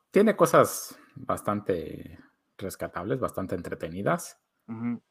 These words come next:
Speaker 1: Pero es que sí, hay unos huecos que, aunque no te gusten los cómics, que de pronto como que sí, pues, te hacen ruido, ¿no? <laughs> Si te pones a pensar un poco, sí es como,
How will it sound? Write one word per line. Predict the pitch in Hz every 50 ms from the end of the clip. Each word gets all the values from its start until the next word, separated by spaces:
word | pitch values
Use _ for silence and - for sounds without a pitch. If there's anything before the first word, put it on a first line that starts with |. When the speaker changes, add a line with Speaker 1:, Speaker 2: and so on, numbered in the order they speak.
| _ _ _ _ - - - _
Speaker 1:
Pero | - 107 101 98 95 92 92 90 92 - -
es | 113 -
que | - -
sí, | - - - 107 104 104 101 107 -
hay | 107 104 107
unos | 113 113 107 98
huecos | 95 110 107 - 123 104 -
que, | - 95 85 80 - - - - _
aunque | - 104 98 92 - 104
no | 95 101 220
te | - 131
gusten | 113 120 - 127 101 87
los | 80 78 78 76 - - 80 - - - - - - - - - - -
cómics, | - 101 98 104 127 - - - - - - _ _ _ _ _ _ _ _ _ _ _ _ _ _ _
que | - - 92
de | 87 87
pronto | - 110 110 117 110
como | - 95 82 -
que | - 87
sí, | - - 104 101 104 107 104 92 90 87 82 80 - - - _ _ _ _ _ _
pues, | - 95 - -
te | - 113
hacen | 104 - 110 92 82
ruido, | 101 110 120 107 85
¿no? | 85 101 127
<laughs> | 143 143 - -
Si |
te | - 110 -
pones | - 131 135 135 - -
a | 139 -
pensar | - 101 - - 160 139
un | 127
poco, | 143 143 165 165 151
sí | 156 135
es | 127 120
como, | - 131 113 95 92 - - -